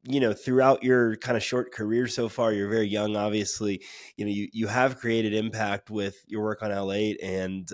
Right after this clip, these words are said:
um, with your other work as well. Like you said, everything has something in it, eh, some kind of message.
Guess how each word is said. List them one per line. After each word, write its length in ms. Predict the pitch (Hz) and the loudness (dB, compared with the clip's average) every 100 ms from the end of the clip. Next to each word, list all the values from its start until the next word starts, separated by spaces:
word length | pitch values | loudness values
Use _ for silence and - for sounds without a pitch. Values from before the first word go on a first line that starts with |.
| - | -6
um, 400 | 98 95 92 - | -4 -4 -8 -8
with 240 | 110 120 - | -6 -6 -2
your 160 | 117 | 2
other 180 | 117 185 | 2 2
work 180 | 110 85 | -2 -4
as 100 | 98 | -6
well. 180 | 104 117 | -2 0
Like 200 | 101 107 | 0 -2
you 80 | 123 | -6
said, 180 | - 107 | -2 -2
everything 460 | 95 110 - 110 | -2 -6 -4 -6
has 360 | 101 104 98 - - - _ | -4 -6 -8 -10 -18 -20 _
something 480 | - 120 107 110 104 | -4 -4 -2 -4 -2
in 120 | 101 | -2
it, 180 | 101 - | -2 -4
eh, 160 | 107 104 | -8 -8
some 240 | - - 110 | -8 -8 -8
kind 180 | 110 101 | -4 -4
of 80 | |
message. 460 | 98 98 - 95 - | -4 -6 -6 -10 -14